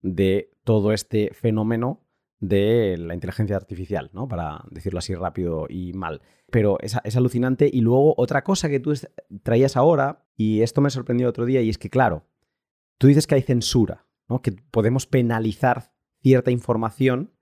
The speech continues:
que le has pasado esa información. Si la has pasado en un dataset, estaba. O sea, si saben hacer bombas es porque en algún sitio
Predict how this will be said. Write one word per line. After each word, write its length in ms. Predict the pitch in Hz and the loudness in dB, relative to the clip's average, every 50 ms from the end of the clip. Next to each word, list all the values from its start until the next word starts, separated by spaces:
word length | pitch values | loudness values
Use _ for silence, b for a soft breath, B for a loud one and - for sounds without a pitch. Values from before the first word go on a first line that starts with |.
| _ _ _ _ _ _ _ _ _ | _ _ _ _ _ _ _ _ _
que 100 | - - | 0 2
le 100 | 104 98 | 4 4
has 120 | 98 98 - | 4 0 0
pasado 420 | - - - - 135 180 226 226 | -4 -4 -2 0 0 2 2 2
esa 140 | 113 - 104 | 0 0 -2
información. 440 | 101 - - 95 95 92 - 98 92 | -6 -6 -6 -6 -6 -6 -6 -8 -8
Si 80 | - | -6
la 60 | 90 87 | -6 -6
has 80 | 92 | -6
pasado 380 | - 101 - - 110 117 117 107 | -6 -8 -4 -2 0 0 0 0
en 80 | 101 | 0
un 160 | 101 104 107 101 | -2 -2 -2 -2
dataset, 520 | 107 107 - 113 110 - - 131 - - | -2 -2 -2 -4 -4 -2 -2 -2 -4 -4
estaba. 520 | - - - 120 131 156 - - - _ _ _ _ _ _ _ _ | -8 -6 -2 -2 -2 -2 -2 -8 -12 _ _ _ _ _ _ _ _
O 100 | - - | -6 -2
sea, 140 | - 92 - | -2 -2 -2
si 200 | - - - 110 | -2 -6 -6 -4
saben 260 | - 110 101 123 143 | -4 -2 -2 -2 -2
hacer 220 | 131 - - 117 110 | -2 0 0 0 2
bombas 420 | 101 113 113 117 120 127 151 147 | 2 2 2 2 2 0 0 0
es 100 | 123 98 | -4 -6
porque 500 | - - 113 - - 117 117 - _ _ _ _ _ _ _ _ _ - | -4 -4 -4 -2 -2 -2 -2 -2 _ _ _ _ _ _ _ _ _ 2
en 160 | - 127 - | 2 4 4
algún 340 | 113 113 104 117 123 127 123 | 4 2 4 4 4 4 2
sitio 720 | - - - 131 110 - 117 120 120 113 110 233 - | 0 0 -2 -2 -2 -2 0 2 2 2 2 0 -6